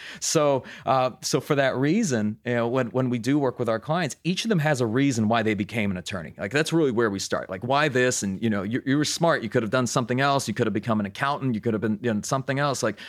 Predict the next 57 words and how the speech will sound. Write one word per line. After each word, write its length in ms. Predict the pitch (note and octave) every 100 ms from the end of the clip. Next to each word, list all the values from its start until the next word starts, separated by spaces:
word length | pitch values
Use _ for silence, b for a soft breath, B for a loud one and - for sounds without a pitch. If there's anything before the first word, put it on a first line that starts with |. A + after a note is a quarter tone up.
| B
why 260 | G#2+ A#2+ C3
did 140 | A#2+
you 80 | A2+
become 260 | G#2 A#2+ G#2
a 40 |
lawyer? 420 | A2 F#3+ D#3 A2 -
And 80 | B2
it's 140 | -
interesting 400 | G3 A3+ - B2+
because 320 | A#2 B2+ A2 -
everyone 480 | - B2+ D3+ C3 C3
has 360 | A#2+ B2 A#2 A2+
a 60 |
very 240 | G2 A2 G#2+
different 340 | G2 G2+ G#2+
reason. 420 | C3+ A3 C3 D2+ F2+ B B B
And 260 | B2+ B2 B2
it 60 | A#2
may 200 | B2+ C#3+
have 140 | B2
been 180 | C3 C3
because 240 | A#2+ A#2
they 140 | A#2 A2
grew 260 | A2 C3
up 220 | C3 C3+
and 80 | G#2+
they 80 | G#2
didn't 220 | A#2 C3
like 220 | B2+ C3
bullies, 440 | A#2+ A2+ A2 A2 - B B
or 160 | B2+ B2
they 140 | A2+
saw 280 | A2 C#3 B2+
some 240 | C3+ C3+ B2+
level 240 | B2+ A#2+
of 100 | A#2
injustice 520 | A#2+ G2+ B2 A#2+ A#2+
that 160 | A#2+ F#2+
they 140 | A#2+
or 80 | B2+
their 140 | A#2
family 400 | A2+ A#2+ A#2 A#2
experienced, 580 | A2+ - - A2+ A2 G#2+
and 100 | A2
they 80 | A2
knew 160 | A2+ A2+
that 160 | A2+
when 140 | A#2 A2+
they 80 |
grew 220 | A2 A2+ A2+
up, 100 | -
they 80 | A2
wanted 300 | A2+ A2 F#2+
to 60 |
drive 240 | G2 A2 G#2+
that 180 | A2 -
change, 460 | A#2+ G2+ G#2 G2+